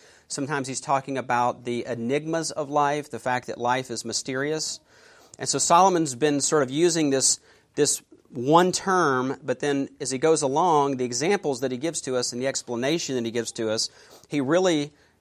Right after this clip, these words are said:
chases all those nuances. He really says, "It's this, oh, and it is this other thing, and it is also this." It is futile, it is mysterious, and it is frustrating. It's all of that.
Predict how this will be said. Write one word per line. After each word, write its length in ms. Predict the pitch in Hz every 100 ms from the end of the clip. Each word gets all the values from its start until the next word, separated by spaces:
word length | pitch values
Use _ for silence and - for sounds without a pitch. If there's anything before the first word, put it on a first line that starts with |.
| _ _ _
chases 420 | - 180 175 160
all 240 | 160 160 180
those 240 | 160 143
nuances. 600 | 147 165 131 101 80 90
He 120 | 139 131
really 380 | 147 165 160
says, 340 | 147 151 139 135
"It's 160 | 135
this, 360 | 127 180 190 -
oh, 180 | 151 170
and 200 | 156 185
it 100 | 180
is 200 | 196 151
this 220 | 165 160
other 200 | 180 175
thing, 240 | 151 135 -
and 200 | 180 202
it 120 | 170
is 120 | 165
also 320 | 175 180 180
this." 460 | 170 214 127 104 - - - - - -
It 180 | 160
is 220 | 170 196 -
futile, 520 | 202 208 214 214 202 _ _ _
it 200 | 139 151
is 260 | 180 185 175
mysterious, 840 | 180 - 180 175 170 175 165 - -
and 160 | 143
it 120 | 151
is 200 | - 165
frustrating. 680 | - 202 - 135 101 67 65 -
It's 200 | 135 -
all 320 | 143 175 151
of 80 | 98
that. 260 | 85 -